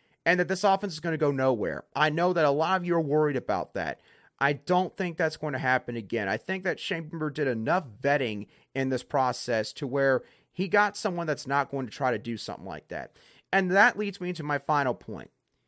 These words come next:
Shane Beamer has earned the right to make this kind of hire. He has. You look at what he's done his first two years here in South Carolina. He's one of only three coaches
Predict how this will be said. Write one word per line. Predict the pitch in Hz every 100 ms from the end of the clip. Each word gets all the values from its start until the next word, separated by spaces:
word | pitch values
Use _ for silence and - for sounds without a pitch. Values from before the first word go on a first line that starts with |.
| _ _ _ _ _ _ _ _ _ _ _ _ _ _ -
Shane | - 196 226 196
Beamer | 240 233 196
has | 165 156
earned | 175 170
the |
right | 170 170 160
to | -
make | 139 131 135
this | 131
kind | - 110
of | 110
hire. | 120 98 82 67 - _ _ _ _ _ _ _ _ _ -
He | 131
has. | 156 175 107 80 - - _ _ _ _
You | 117 135
look | 180 190
at |
what | 196
he's | 185 185
done | 180
his | 175 -
first | 170 165
two | 170
years | 156 156 156
here |
in | 151
South | - 147 139
Carolina. | - 139 131 117
He's | 107
one | 151 165
of | -
only | 170 151
three | - - 139 156 226
coaches | - 160 160 156 123 85 -